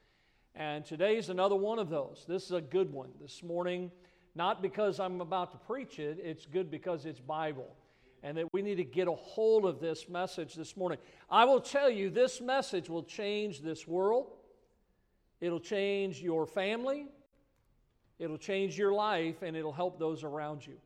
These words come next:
And I, I, the, I've entitled the message this morning, Is It All Under Control? Is it all under control? And I think many of us could say, "Well, I've got a lot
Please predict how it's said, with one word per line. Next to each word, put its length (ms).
And 180
I, 40
I, 260
the, 280
I've 200
entitled 420
the 60
message 420
this 220
morning, 400
Is 280
It 200
All 840
Under 240
Control? 640
Is 140
it 160
all 320
under 180
control? 580
And 200
I 120
think 240
many 280
of 100
us 340
could 140
say, 380
"Well, 340
I've 160
got 160
a 60
lot 520